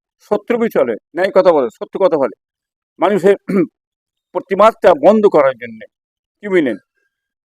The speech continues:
এই বর্তমান সরকারের কিছু দুষ্কৃত আছে,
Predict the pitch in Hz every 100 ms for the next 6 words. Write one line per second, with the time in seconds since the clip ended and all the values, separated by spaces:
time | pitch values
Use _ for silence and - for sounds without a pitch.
0 | _ _ _ _ - 147 185 202 _ _
1 | _ _ 120 143 151 185 190 - 170 147
2 | 175 180 - 185 185 170 _ _ _ _
3 | _ _ _ _ _ _ - 170 - 190
4 | 196 175 170 -